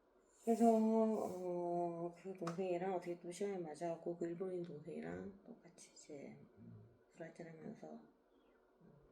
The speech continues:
소주 일 병 정도 마시고, 음, 즐거운 수다 떨고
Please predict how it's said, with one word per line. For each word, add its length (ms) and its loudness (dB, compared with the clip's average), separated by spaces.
소주 280 -6
일 140 -2
병 280 -4
정도 300 -14
마시고, 540 -10
음, 100 -20
즐거운 460 -4
수다 320 -8
떨고 400 -6